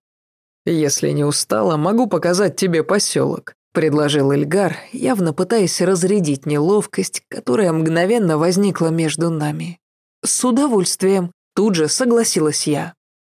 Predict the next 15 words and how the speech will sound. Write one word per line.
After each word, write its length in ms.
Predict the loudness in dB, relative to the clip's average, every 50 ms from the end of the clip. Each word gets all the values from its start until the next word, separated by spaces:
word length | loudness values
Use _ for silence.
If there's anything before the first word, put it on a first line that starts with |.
| _ _ _ _ _
На 160 | -2 -2 0 0
заснеженных 800 | 0 0 0 -2 -2 0 0 0 2 0 0 0 0 -2 -4 -4 -2
улицах 500 | 0 2 2 2 0 0 -2 -2 -2 0
было 320 | 0 2 2 2 2 0
тихо, 600 | -2 _ -6 -4 -4 -2 -2 -4 -6 -8 -8 -10 _ _ _ _ _ -6
почти 420 | -4 -4 -4 -4 -4 -2 -2 0
не 120 | 0 0 -2
встречалось 680 | -2 -2 -2 -2 0 0 0 0 0 0 0 0 0
волков. 680 | 0 0 0 -2 -4 -4 -6 -6 -6 -6 -6 -12 -20 _ _ _ _ _ _ _ _ _ -6
Все 380 | -6 -4 -2 0 0 2 2
еще, 380 | 2 0 0 2 2 2 0 -2 -6 _ _
похоже, 420 | -4 -4 -2 0 0 0 2 2
гуляли 400 | 0 0 2 2 2 2 2 2
на 140 | 2 0 2
ярмарке. 760 | 2 2 2 0 0 -2 -4 -6 -8 -10 -12 -12 -12 -12 -12